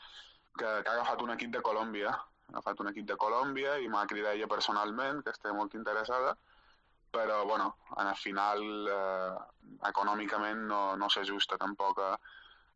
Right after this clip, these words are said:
a lo que, a lo que espera. Així que lo més segur és que, que Uruguai sí que, sí que podria anar a ajustar-se.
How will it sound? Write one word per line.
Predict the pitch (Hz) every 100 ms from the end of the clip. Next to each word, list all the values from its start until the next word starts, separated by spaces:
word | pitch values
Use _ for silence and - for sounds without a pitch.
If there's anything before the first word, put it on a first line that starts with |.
| -
a | 104
lo | 101
que, | 101
a | 95 95
lo | 98 92
que | 98
espera. | - 104 87 - - - -
Així | 101 92
que | 87 90
lo | 95
més | 95 98
segur | 92 95 98
és |
que, | - 95 90 87 90 - - - -
que | 95 95 92
Uruguai | 95 92 104 107
sí | - 107
que, | 101 98 92 85
sí | 95
que | 95
podria | 95 95 95 98
anar | 95 92
a | - - - - - - - 110
ajustar-se. | 104 98 110 101